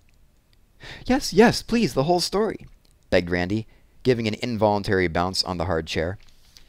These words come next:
She loved to be told stories. And that story we will hear next time when we finish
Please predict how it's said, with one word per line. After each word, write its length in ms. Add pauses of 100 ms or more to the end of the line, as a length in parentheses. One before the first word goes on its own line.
(260)
She 220
loved 400 (300)
to 100
be 120
told 300
stories. 600 (1600)
And 80
that 140
story 420
we 140
will 160
hear 220
next 260
time 260
when 120
we 80
finish 440